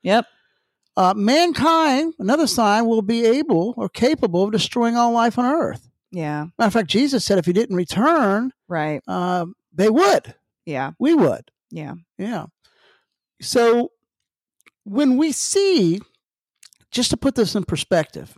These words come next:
Speaker 1: Mm-hmm.
Speaker 2: uh, you ever hear of Little Boy and Fat Man?
Speaker 1: Little Boy and Fat Man?
Speaker 2: And people are like, "What in the world is he saying?"
Speaker 1: <laughs>
Speaker 2: Well, if you know your history, those were the names of the atomic bombs
Speaker 1: Yes, I was, I was
Speaker 2: dropped
Speaker 1: just, it was
Speaker 2: in
Speaker 1: hitting me.
Speaker 2: Hiroshima and Nagasaki in World War Two.
Speaker 1: That's true.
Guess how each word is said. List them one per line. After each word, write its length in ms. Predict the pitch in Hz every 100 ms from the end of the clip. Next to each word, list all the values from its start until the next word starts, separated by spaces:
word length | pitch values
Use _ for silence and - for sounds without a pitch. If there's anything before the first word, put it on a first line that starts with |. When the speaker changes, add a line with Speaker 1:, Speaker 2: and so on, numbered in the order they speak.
| -
Speaker 1:
Mm-hmm. 1120 | 175 151 175 - _ _ _ _ _ _ -
Speaker 2:
uh, 200 | 170 160 170
you 140 | 226 285
ever 140 | 294
hear 160 | 226 254
of 80 |
Little 240 | 156 214 247
Boy 260 | 220 233 202
and 100 | 151
Fat 240 | 214 -
Man? 280 | 233 254 233 _ _ _ _ _ _ _ -
Speaker 1:
Little 160 | 180
Boy 180 | 185 185
and 120 | 165
Fat 240 | - 160 202
Man? 360 | 254 269 294 269
Speaker 2:
And 80 | 185
people 240 | 165 156 135
are 100 | 120
like, 180 | 117
"What 180 | 131 175 -
in 80 |
the 80 | 110
world 260 | 110 165 175
is 60 |
he 120 | 170 165
saying?" 320 | - 135 127
Speaker 1:
<laughs> 60 | 117 440 - - - - 302 -
Speaker 2:
Well, 160 | 175
if 100 | 165
you 100 | 190
know 140 | 190 311
your 180 | 349 226
history, 440 | 233 285 - 180
those 280 | 160 226 247
were 120 | 240
the 100 | 190
names 560 | 160 160 185 185 180 160
of 120 | 143
the 80 | 156
atomic 520 | - 143 139 160 185
bombs 200 | 208 202
Speaker 1:
Yes, 420 | 214 233 247 240
I 80 | 214
was, 180 | 214 208
I 40 | 160 170
was 80 | 190
Speaker 2:
dropped 300 | 190 190 196
Speaker 1:
just, 20 |
it 60 | 214
was 120 | 202
Speaker 2:
in 60 | 196
Speaker 1:
hitting 120 | 202
me. 60 | 170
Speaker 2:
Hiroshima 420 | 170 165 190 175 196
and 120 | 190
Nagasaki 760 | 143 151 226 - 359 370 - 156
in 60 |
World 200 | 147 165
War 180 | 175 233
Two. 160 | - 370
Speaker 1:
That's 260 | 175 -
true. 280 | - 185 175